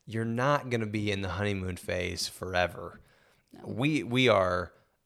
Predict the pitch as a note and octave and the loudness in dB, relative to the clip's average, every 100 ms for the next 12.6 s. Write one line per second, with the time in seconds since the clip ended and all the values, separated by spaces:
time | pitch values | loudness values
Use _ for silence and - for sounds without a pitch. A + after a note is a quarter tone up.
0 | _ G2+ - G#2 - A2 F#2+ - - _ | _ -2 0 -2 -2 -2 -4 -10 -20 _
1 | _ _ _ G#2+ G#2+ G2 F#2 E2+ F2+ F2 | _ _ _ -8 -4 0 0 0 -4 -6
2 | D#2+ A2 B2+ G2+ F2+ F2 F2 F2 F2 E2+ | -2 0 0 -2 -4 -2 -2 0 0 -4
3 | - F#2 F2+ F2 F2+ E2+ E2+ E2 F#2 F2 | -6 -2 0 0 -2 -4 -4 -4 -6 -6
4 | F2 E2+ E2+ E2+ E2+ E2+ E2 - _ _ | -4 -4 -4 -4 -2 -2 -4 -6 _ _
5 | _ _ - B2+ C#3 A2 G2+ F#2+ - B2 | _ _ -2 2 4 4 2 -4 -2 -4
6 | G2 F2+ F2+ F2 F2+ F2 F2 F2+ F2 G#2+ | -2 -4 -4 -4 -4 -4 -4 -6 -2 2
7 | G#2+ F2 F#2 - - _ _ _ _ A#2 | 2 0 -6 -12 -20 _ _ _ _ -18
8 | G#2+ G#2+ A2+ A2+ A2+ - A#2+ B2+ C3 - | -4 4 4 4 -4 -4 -2 0 0 -2
9 | - A#2 G#2 G#2+ G2+ G2 F#2+ F2+ _ _ | -10 -14 -6 -2 -2 -2 -4 -8 _ _
10 | _ - G#2+ G2+ - - - - B2 A#2 | _ -16 -6 -4 -4 -8 -12 -4 2 4
11 | A2 F#2+ G2 G2 G2+ G#2 - G2+ F#2 F2 | 4 2 0 4 2 2 -2 -4 -4 -4
12 | F#2+ F#2+ F#2 F2 F2 | -2 0 0 -4 -4